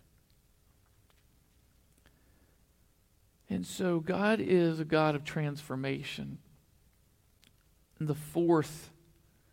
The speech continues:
characteristic here is a transformed will. He transforms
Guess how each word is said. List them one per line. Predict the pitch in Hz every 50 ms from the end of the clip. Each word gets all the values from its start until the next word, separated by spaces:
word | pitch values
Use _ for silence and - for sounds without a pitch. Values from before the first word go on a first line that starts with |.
| _ _ _ _ _ _ _ _ _ _ _ _ _ _ _ _ _ _ - -
characteristic | - - 190 170 156 151 - 143 135 135 139 143 139 - - - - - -
here | - - 123 120 117 - - 131 - - - - _ _ _ _ -
is | 143 143 139 139
a | 131
transformed | 123 - - 165 151 151 147 147 151 - - 151 147 139 139 131 123
will. | 120 117 117 123 127 127 120 110 95 - - - - - - _ _ _ _ _ _ _ _ _ _ _ _ _ _ _ - - - - - - - - _ _
He | - 185 170
transforms | - - - 196 185 208 220 214 190 - - 208 190 190 185 180 175 175